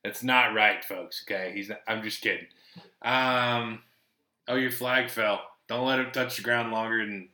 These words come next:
takes you to get a drink. Um, anyways,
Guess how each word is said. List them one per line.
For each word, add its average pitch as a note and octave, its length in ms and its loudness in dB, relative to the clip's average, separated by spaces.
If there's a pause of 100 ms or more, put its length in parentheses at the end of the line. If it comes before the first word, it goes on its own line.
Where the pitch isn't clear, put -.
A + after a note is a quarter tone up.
(140)
takes G#2+ 220 -4
you G2+ 80 -6
to G#2 80 -6
get G2 80 -8
a F#2 40 -16
drink. F#2+ 260 -8 (1400)
Um, A2+ 520 0
anyways, - 540 -4